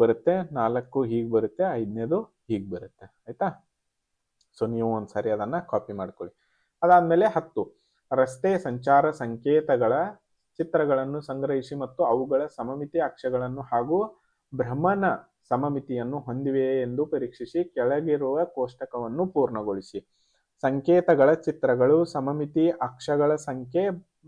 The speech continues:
ಭ್ರಮಣ ಸಮಮಿತಿಯ ಕ್ರಮ. ಮೊದಲನೇದು ಮುಂದೆ ಬ್ರಿಡ್ಜ್ ಇದೆ ಅಂದ್ರೆ ಒಂದು ಒಂದು, ಅದಾದ್ಮೇಲೆ ಸ್ಟಾಪ್ ನಿಲ್ಲಿಸಿ, ನಾಲ್ಕು ಎರಡು, ಸ್ಪೀಡ್ ಲಿಮಿಟ್ ಐವತ್ತು ಕಿಲೋಮೀಟರ್, ಸಮಮಿತಿ ಅಕ್ಷ ಇಲ್ಲ,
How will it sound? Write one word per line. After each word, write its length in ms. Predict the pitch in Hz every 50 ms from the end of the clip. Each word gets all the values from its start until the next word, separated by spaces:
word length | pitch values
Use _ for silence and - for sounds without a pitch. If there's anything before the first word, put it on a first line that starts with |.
| - _ _ _ - 127 131
ಭ್ರಮಣ 460 | 123 123 139 156 175 190 196 208 214
ಸಮಮಿತಿಯ 680 | 202 - 156 135 135 131 135 135 123 127 151 151 180 190
ಕ್ರಮ. 300 | 185 - 151 123 113 110 98 - _ _ _ _ _ _ _ _ _ _ _ -
ಮೊದಲನೇದು 560 | 131 131 143 151 160 170 175 180 185 202 214 240 254 247 - _ _ _ - 143
ಮುಂದೆ 380 | 151 165 180 180 185 208 226
ಬ್ರಿಡ್ಜ್ 420 | 226 190 160 160 160 160 156 135 135
ಇದೆ 220 | 127 120 123 113 107 92 - 113
ಅಂದ್ರೆ 220 | 113 123 143 175 208 220 214 - _ _ _ _ _ _ _ _ _ _ _ _ _ _ _ _ _ _ _ _ _ _ -
ಒಂದು 540 | - 135 147 165 180 202 247 269 262 269 - - 143 135
ಒಂದು, 240 | 131 123 113 107 87 - - -
ಅದಾದ್ಮೇಲೆ 500 | - 123 127 135 143 156 165 175 214 240 247 233 - -
ಸ್ಟಾಪ್ 380 | - - - 143 139 135 135 - -
ನಿಲ್ಲಿಸಿ, 540 | 135 139 139 139 127 123 113 - - 110 98 85 _ _ _ _ _ _ _ -
ನಾಲ್ಕು 720 | 127 131 135 147 151 165 160 165 - 240 262 254 254 - -
ಎರಡು, 360 | 139 123 120 117 113 107 110 104 98 - _ _ -
ಸ್ಪೀಡ್ 340 | - - - 196 214 214 190 185
ಲಿಮಿಟ್ 300 | 170 160 170 190 185 170
ಐವತ್ತು 400 | 135 131 139 156 156 156 - 190
ಕಿಲೋಮೀಟರ್, 640 | 190 - 147 143 131 131 127 110 - 117 104 95 - - _ _ _ _ _ _ _ _
ಸಮಮಿತಿ 460 | - 135 139 151 151 151 147 147 175
ಅಕ್ಷ 280 | 180 147 - - - - 190 208 190 143 123
ಇಲ್ಲ, 180 | 120 117 110